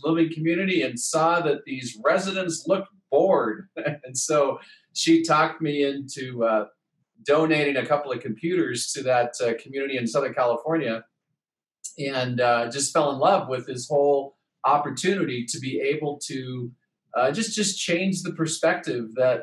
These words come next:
that people had. And I, and I went into it, and why I, uh, part of why I love speaking with Juliet is because she's been such a mentor to me over the years. If, uh,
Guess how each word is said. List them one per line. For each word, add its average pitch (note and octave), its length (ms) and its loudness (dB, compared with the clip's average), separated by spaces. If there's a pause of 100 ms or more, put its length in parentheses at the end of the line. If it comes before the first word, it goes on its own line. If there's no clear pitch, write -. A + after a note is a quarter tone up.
(140)
that B2+ 220 2
people D3 220 -2
had. D3+ 140 2
And C3+ 220 -2
I, - 100 -6 (240)
and E3 100 2
I E3+ 60 6
went G3 240 4
into D#3+ 360 2
it, B2 140 2
and C#3+ 160 0
why E3 180 6
I, D3 180 6
uh, C#3+ 200 -6 (200)
part F3+ 160 4
of D3 60 4
why C#3 160 6
I - 20 6
love C#3+ 260 2
speaking E3 240 2
with B2 140 -6
Juliet C3 440 0
is G#2+ 140 -8
because A#2+ 280 -10
she's - 300 -10
been A#2+ 180 -6
such C3+ 260 -4
a G#2 240 -2 (380)
mentor D3 800 2
to B2 160 -8
me C#3+ 200 0
over A2+ 200 2
the G#2+ 80 0
years. A#2 340 0
If, A2+ 120 -6 (100)
uh, A#2 220 2